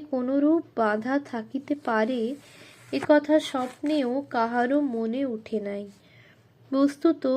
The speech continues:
পরে তহসিলদার কয়েকজন বন্ধুসহ স্বামীজীর নিকট যথাবিধি শিষ্যত্ব গ্রহণ করিবার জন্য আগমন করেন এবং এই ব্যাপার কাহারও নিকট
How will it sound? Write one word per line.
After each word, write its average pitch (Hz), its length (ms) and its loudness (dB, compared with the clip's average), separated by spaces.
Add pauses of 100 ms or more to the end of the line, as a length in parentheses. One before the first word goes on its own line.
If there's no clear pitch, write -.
(180)
পরে 247 360 2
তহসিলদার 262 920 0
কয়েকজন 233 680 -2 (160)
বন্ধুসহ 233 640 -4 (800)
স্বামীজীর 311 580 4
নিকট 330 420 6 (100)
যথাবিধি 285 800 2
শিষ্যত্ব 269 720 -6 (100)
গ্রহণ 233 440 -4
করিবার 262 540 -4
জন্য 269 380 -6 (140)
আগমন 220 560 -4
করেন 196 440 -8 (800)
এবং 254 240 -2 (120)
এই 269 240 2
ব্যাপার 233 600 -2 (580)
কাহারও 285 480 6
নিকট 320 460 6